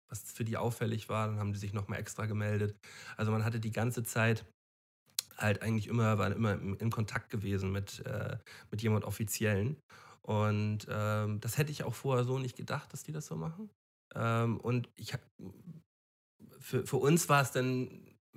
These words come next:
eher halb so wichtig, sag ich mal so, weil wir die ganze Zeit auch jemanden zum Reden hatten und so weiter. Aber ich hab mir dann immer vorgestellt, wenn man irgendwo alleine zu Hause sitzt, ist das alles nochmal tausendmal schlimmer.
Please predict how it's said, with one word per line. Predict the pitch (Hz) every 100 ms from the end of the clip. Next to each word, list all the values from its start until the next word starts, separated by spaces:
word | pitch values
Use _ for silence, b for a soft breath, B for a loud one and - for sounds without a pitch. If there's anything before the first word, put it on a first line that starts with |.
| - - - - - _ _ _ _ _ -
eher | 120 107
halb | 127 156
so | - 156
wichtig, | 160 - 135
sag | 131 123
ich |
mal | 120 107
so, | 120 156 180 B B
weil | 117 110
wir | 123 127
die | 117
ganze | 120 123
Zeit | - 104
auch | 107
jemanden | 117 113 95
zum | 101 110
Reden | 107 120 110
hatten | 95 87 98 -
und | -
so | 92
weiter. | 85 87
Aber | 104
ich | 117
hab | 120
mir | 117
dann | 110
immer | 113
vorgestellt, | 110 117 120 - 117 110 B B B B
wenn | 110
man | 117 110 -
irgendwo | 117 123 117
alleine | 107 107 147 135
zu | - 92
Hause | 92 95
sitzt, | 92 127 - - - _ _
ist | -
das | 120 117
alles | 117 113
nochmal | 120 110 107
tausendmal | 120 123 120 101
schlimmer. | - 117 95